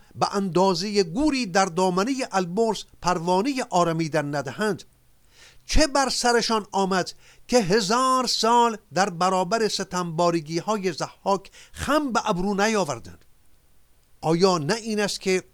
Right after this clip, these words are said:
به گفته برتراند راسل جامعه گوسپندی شایسته حکومت گرگان است؟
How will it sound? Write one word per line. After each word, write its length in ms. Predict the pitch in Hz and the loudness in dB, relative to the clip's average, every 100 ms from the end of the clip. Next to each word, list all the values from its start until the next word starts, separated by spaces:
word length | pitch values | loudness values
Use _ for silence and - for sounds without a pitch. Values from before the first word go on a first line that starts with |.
| _ _ _ _ _ - | _ _ _ _ _ -8
به 100 | 139 | 0
گفته 400 | 180 - 302 262 | 0 0 -2 -2
برتراند 480 | 185 185 - 160 156 | -2 -4 -4 -4 -2
راسل 380 | 147 - 190 165 _ _ _ _ 104 | -2 0 -2 -2 _ _ _ _ 0
جامعه 600 | 156 170 165 196 262 233 | 4 4 4 0 -2 -2
گوسپندی 880 | 160 170 - 170 160 156 240 170 - _ - | -2 -2 -2 -2 -4 -2 -4 -4 -10 _ -14
شایسته 840 | - 175 175 165 175 - 339 262 185 | 0 4 4 2 0 0 0 0 0
حکومت 520 | 180 - 165 160 170 | -2 -2 -2 -2 -4
گرگان 340 | 143 143 147 131 | -4 -4 -4 -4
است؟ 260 | 131 - | -8 -12